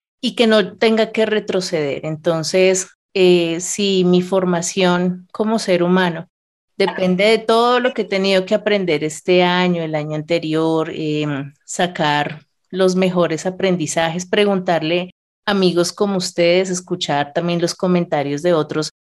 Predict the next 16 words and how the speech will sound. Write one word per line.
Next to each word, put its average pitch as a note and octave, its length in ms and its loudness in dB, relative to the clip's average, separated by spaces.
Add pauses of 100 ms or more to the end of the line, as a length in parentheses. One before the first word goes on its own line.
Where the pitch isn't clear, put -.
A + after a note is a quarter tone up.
(260)
que A3 140 4
sí A3 220 0
abren G#3 300 4
su A3+ 160 -6
corazón G#3+ 480 -2
y E3+ 120 -8
cuentan A#3+ 520 2
sus C4 200 -6
procesos, F3 580 0
más G3+ 240 0
que G#3+ 120 -2
esos G#3+ 220 2
resultados F#3 800 -2
ahí G3 180 0
a G3 60 2
medias, F#3 600 0